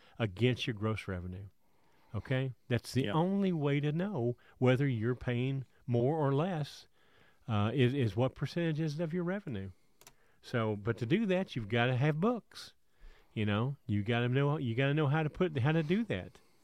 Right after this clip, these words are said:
Speaker 1: And so you've gotta have all your, all your, all your receipts, what you actually paid for it, not the receipt that they gave you at the, at the, at the, at the desk.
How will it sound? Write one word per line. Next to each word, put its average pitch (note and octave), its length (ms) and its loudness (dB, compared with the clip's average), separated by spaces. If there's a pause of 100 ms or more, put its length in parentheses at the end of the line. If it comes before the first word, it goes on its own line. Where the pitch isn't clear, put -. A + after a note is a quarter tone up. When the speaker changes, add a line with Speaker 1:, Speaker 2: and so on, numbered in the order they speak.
(500)
Speaker 1:
And G#2 220 0
so - 140 -2
you've G#2 220 4
gotta A2+ 200 4
have A2 300 2
all G#2+ 160 4
your, G#2 360 2
all A2+ 160 0
your, G2+ 360 0
all A2 120 -2
your G2 220 -2 (180)
receipts, D#3+ 800 -4 (420)
what A2+ 200 -4
you A2+ 80 0
actually A#2 280 -4
paid D#3 320 2
for F#3+ 280 -2
it, G3 60 -8 (260)
not G2+ 200 -2
the - 80 -20
receipt C#3 320 -2
that C3+ 160 -6
they C3+ 100 -2
gave C#3 300 0
you D#3 160 -2
at C3 180 -6
the, A2 220 -2
at B2 160 -6
the, - 240 -8
at G#2+ 140 -6
the, G#2 200 -2 (160)
at A2 140 -8
the G#2+ 80 -10 (260)
desk. D3+ 440 -2